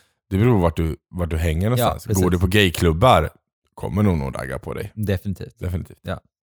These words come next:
Speaker 1: Ja.
Speaker 2: Ja. Ehm, nummer fem. Jag vet inte om det här är en fördom, men jag irriterar mig väldigt mycket på att många bögar har ett överlägset sätt,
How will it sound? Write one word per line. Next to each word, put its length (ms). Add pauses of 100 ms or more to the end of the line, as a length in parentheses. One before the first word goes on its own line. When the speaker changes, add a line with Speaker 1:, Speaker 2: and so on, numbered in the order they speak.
(160)
Speaker 1:
Ja. 180
Speaker 2:
Ja. 160 (1160)
Ehm, 560 (400)
nummer 200
fem. 360 (1200)
Jag 180
vet 220
inte 180
om 100
det 60
här 220
är 200
en 140
fördom, 680 (320)
men 120
jag 100
irriterar 480
mig 140
väldigt 480
mycket 320
på 80
att 120
många 360
bögar 440
har 180
ett 200
överlägset 580
sätt, 260